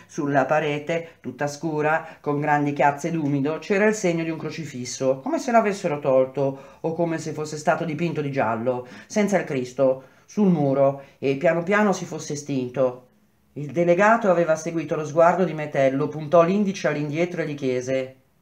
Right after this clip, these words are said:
"Gli vuoi bene?" Metello annuì. "Saresti disposto al sacrificio della vita per difendere il suo regno?" Erano le stesse domande che gli rivolgeva il priore di Rincine,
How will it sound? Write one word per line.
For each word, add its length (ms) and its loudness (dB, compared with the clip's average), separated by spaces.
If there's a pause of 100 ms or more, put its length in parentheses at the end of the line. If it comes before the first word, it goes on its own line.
(220)
"Gli 100 -14
vuoi 280 0
bene?" 480 -2 (340)
Metello 460 0
annuì. 440 -6 (440)
"Saresti 500 -2
disposto 540 -2
al 100 4
sacrificio 560 -2
della 220 0
vita 240 2
per 160 -2
difendere 420 -4
il 60 -8
suo 180 2
regno?" 560 2 (640)
Erano 300 2
le 80 2
stesse 340 -2
domande 460 2
che 100 -4
gli 140 -4
rivolgeva 560 -4
il 80 -2
priore 340 0
di 160 -2
Rincine, 760 -4